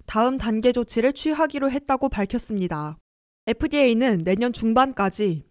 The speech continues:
충분한 시간을 부여하고 제약사들이 약효 있는 새 약품을 내놓거나 아니면 현재 시판되는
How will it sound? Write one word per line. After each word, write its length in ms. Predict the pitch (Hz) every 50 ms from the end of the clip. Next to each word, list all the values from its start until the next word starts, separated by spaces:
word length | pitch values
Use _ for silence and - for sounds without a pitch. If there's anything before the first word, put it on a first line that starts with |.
| _
충분한 480 | - - 302 294 277 277 277 285 294 311
시간을 460 | - - 349 339 330 330 311 320 311
부여하고 720 | 294 - 220 226 233 247 233 233 180 - 160 156 151 147 - _ _ - -
제약사들이 840 | - 247 240 269 277 - - 277 247 220 214 220 247 220 175 151 - _ _ - 214
약효 280 | 220 - - 320 311
있는 240 | 269 240 226 254 277
새 220 | 285 - 349 330 269
약품을 460 | 214 196 208 - - 262 262 277 262
내놓거나 800 | 202 202 202 240 277 277 - - 214 185 196 190 160 151 - - -
아니면 520 | 208 220 214 214 220 262 247 190 160 156
현재 340 | - - 302 302 285 285 302
시판되는 840 | 302 - 339 330 - 339 320 285 247 214 196 196 175 160 151 151 151